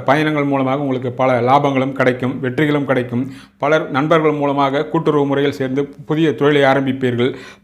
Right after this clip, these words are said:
புதிய தொழில்கள் ஏற்கனவே இருந்தவர்கள், சங்கடங்களும் கருத்து வேறுபாடுகளும் இருந்தவர்கள் ஒருவரை ஒருவர் புரிந்து கொண்டு, கணக்கு வழக்குகளை சரி செய்து கொண்டு, வெற்றிகரமாக உங்களுடைய நட்பும் உங்களுடைய தொழிலும் தொடர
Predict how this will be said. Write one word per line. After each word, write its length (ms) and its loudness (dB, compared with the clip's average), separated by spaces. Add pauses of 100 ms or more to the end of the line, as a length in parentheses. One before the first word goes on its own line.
புதிய 180 2 (160)
தொழில்கள் 420 4
ஏற்கனவே 380 2
இருந்தவர்கள், 540 0
சங்கடங்களும் 500 2
கருத்து 280 2
வேறுபாடுகளும் 560 2
இருந்தவர்கள் 460 0 (420)
ஒருவரை 360 4
ஒருவர் 220 -2
புரிந்து 300 2
கொண்டு, 180 0 (120)
கணக்கு 280 2
வழக்குகளை 440 0
சரி 220 0
செய்து 220 0
கொண்டு, 180 0 (400)
வெற்றிகரமாக 640 0
உங்களுடைய 320 -4
நட்பும் 300 -2 (160)
உங்களுடைய 380 0
தொழிலும் 340 2
தொடர 160 4